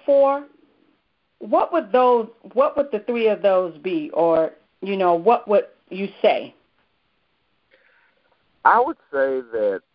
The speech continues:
Speaker 2: obviously I'm most grateful for my family, uh, my children, my wife, because without them, uh, n-, I, I,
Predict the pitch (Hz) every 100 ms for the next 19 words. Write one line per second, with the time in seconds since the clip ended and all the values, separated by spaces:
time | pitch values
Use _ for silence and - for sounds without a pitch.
0 | _ - 101 151 151 _ 123 113 104 -
1 | 98 98 101 _ - 101 101 - 98 95
2 | - 95 - 92 90 90 87 82 78 _
3 | 90 98 107 - 80 71 69 69 76 -
4 | _ _ _ _ - 78 67 - 85 90
5 | 98 - 95 85 76 78 78 80 _ 80
6 | 82 98 87 69 65 69 - _ _ 87
7 | 80 - 85 82 78 73 _ _ _ _
8 | 78 80 85 - 90 98 - - - 95
9 | 95 85 73 71 - _ _ _ _ _
10 | _ _ _ _ _ _ _ - 50 50
11 | - 82 _ - 92 104 110 120 - 92
12 | - 98 107